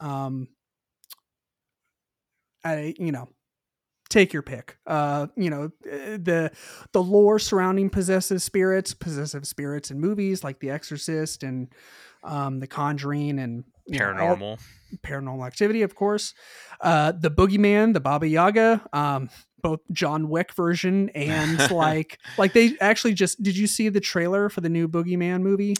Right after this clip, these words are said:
Speaker 1: Uh, the
Speaker 2: I,
Speaker 1: Stephen King
Speaker 2: I saw
Speaker 1: adaptation?
Speaker 2: the teaser trailer with the, the light orb that the little girl
Speaker 1: Yeah.
Speaker 2: rolls under the bed, and I was
Speaker 1: Mm-hmm.
Speaker 2: like, "Cool, cool, cool, cool."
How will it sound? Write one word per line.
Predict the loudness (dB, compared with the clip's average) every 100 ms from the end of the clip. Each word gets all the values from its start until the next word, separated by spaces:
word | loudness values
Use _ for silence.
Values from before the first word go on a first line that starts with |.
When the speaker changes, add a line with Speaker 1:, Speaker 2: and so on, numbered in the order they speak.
| -6
Speaker 1:
Uh, | -8
the | 0 2
Speaker 2:
I, |
Speaker 1:
Stephen | 2 0 -2
King | -2 -2 2
Speaker 2:
I | 2
saw | 4 4 6 6
Speaker 1:
adaptation? | 6
Speaker 2:
the | 2
teaser | 0 -2 -2 -2 -2 -2
trailer | 0 0 0 -2
with | -4
the, | -4 -6 -4
the | -6
light | 0 0 0
orb | -4 -4 -6 -6
that | -8
the | -6
little | -8 -6
girl | -4 -4 -2
Speaker 1:
Yeah. | -4 -6 -10
Speaker 2:
rolls | -8 -6 -6 -6
under | -8
the | -8
bed, | -4 -2 -2
and | -6 -8 -6
I | -2
was | -2
Speaker 1:
Mm-hmm. | -2
Speaker 2:
like, | -4 -4 -8 _ -16
"Cool, | -12 -12 -14 -10
cool, | -10
cool, | -10 -12
cool." | -12 -12